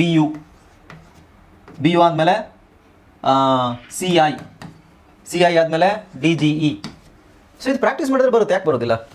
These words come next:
ಪದೇ ಪದೇ ಆ ಪದಗಳನ್ನು ನೋಡ್ತಾ ಇರ್ಬೇಕು ನಾವು. ಓಕೆ, ಆಲ್ರೈಟ್. ಈಗ ಇದನ್ನ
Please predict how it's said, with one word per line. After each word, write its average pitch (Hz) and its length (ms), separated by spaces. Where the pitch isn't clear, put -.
ಪದೇ 226 180
ಪದೇ 214 140
ಆ - 80
ಪದಗಳನ್ನು 175 360
ನೋಡ್ತಾ 139 220
ಇರ್ಬೇಕು 98 220
ನಾವು. - 120
ಓಕೆ, 170 120
ಆಲ್ರೈಟ್. 110 220
ಈಗ 190 80
ಇದನ್ನ 139 200